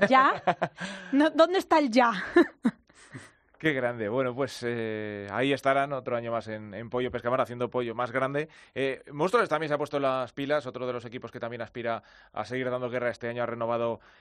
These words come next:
Speaker 2: eh, muchas de sus jugadoras. Otra de las olímpicas, Silvia, la portera, también, eh, va a seguir defendiendo la portería otra temporada más.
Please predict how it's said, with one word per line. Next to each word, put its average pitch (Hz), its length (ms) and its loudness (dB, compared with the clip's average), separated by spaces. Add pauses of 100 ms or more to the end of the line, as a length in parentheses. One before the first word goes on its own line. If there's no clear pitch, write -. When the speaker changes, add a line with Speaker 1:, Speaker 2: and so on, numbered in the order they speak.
(120)
Speaker 2:
eh, 113 320 -4
muchas 131 260 -2
de 123 60 -4
sus 110 160 -12
jugadoras. 123 460 0
Otra 156 180 2
de 147 60 0
las 139 140 -4
olímpicas, 127 540 -6
Silvia, 135 300 -2
la 107 100 -4
portera, 127 340 -4
también, 120 440 -4 (320)
eh, 110 720 -6 (100)
va 120 40 0
a 120 40 -2
seguir 120 360 -8 (260)
defendiendo 120 420 -8
la 117 140 0
portería 120 320 -4
otra 117 160 -4
temporada 110 440 -2
más. 147 360 -2